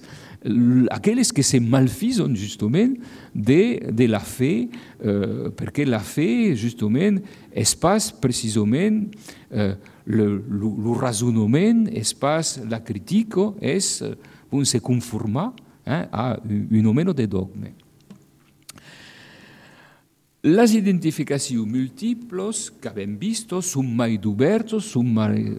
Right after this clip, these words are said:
sono in principio mai ramusairos, ma è che lo sono in realtà. È a dire, è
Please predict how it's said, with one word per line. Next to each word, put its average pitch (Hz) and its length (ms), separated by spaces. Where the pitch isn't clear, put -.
sono 104 600
in 123 180
principio 185 640
mai 160 340
ramusairos, 123 1000
ma 131 160
è - 640
che 262 200
lo 185 120
sono 127 400
in 104 80
realtà. 98 640
È 113 160
a 165 80
dire, 156 260
è 180 140